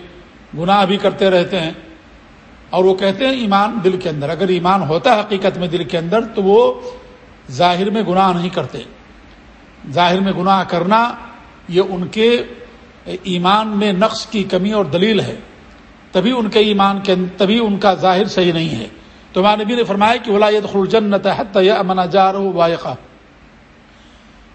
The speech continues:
کہ کوئی آدمی جنت میں داخل نہیں ہوگا یہاں تک کہ اس کی اذیتوں سے اس کا پڑوسی محفوظ رہے۔ یہ بھی سنن ترمذی کی حدیث ہے، ابن ماجہ کی بھی، اور امام البانی رحمۃ اللہ علیہ اس کو حسن قرار دیا۔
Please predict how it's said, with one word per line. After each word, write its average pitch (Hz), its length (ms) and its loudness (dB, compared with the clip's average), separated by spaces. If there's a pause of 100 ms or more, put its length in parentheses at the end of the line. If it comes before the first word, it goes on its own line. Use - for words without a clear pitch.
(100)
کہ 233 280 -2 (680)
کوئی 190 180 4
آدمی 202 340 2
جنت 190 200 2
میں 208 160 2
داخل 190 320 2
نہیں 254 120 2
ہوگا 190 300 4
یہاں 190 340 2
تک 202 220 -4
کہ 226 60 -4
اس 208 240 -4
کی 196 380 -6 (440)
اذیتوں 196 520 -2
سے 220 120 0
اس 190 140 0
کا 208 160 2
پڑوسی 180 480 -4
محفوظ 175 480 -2
رہے۔ 160 320 0 (540)
یہ 190 220 0
بھی 196 120 2
سنن 185 280 -2
ترمذی 180 380 -4
کی 202 160 -4
حدیث 185 320 -4
ہے، 208 80 2 (500)
ابن 170 160 -6
ماجہ 175 260 2 (140)
کی 196 80 -2
بھی، 202 160 0
اور 208 140 2
امام 180 240 2
البانی 175 260 0
رحمۃ 170 280 -4
اللہ 175 140 2
علیہ 180 140 2
اس 180 60 -10
کو 202 120 -2
حسن 147 260 -4
قرار 147 340 -6
دیا۔ 123 140 -10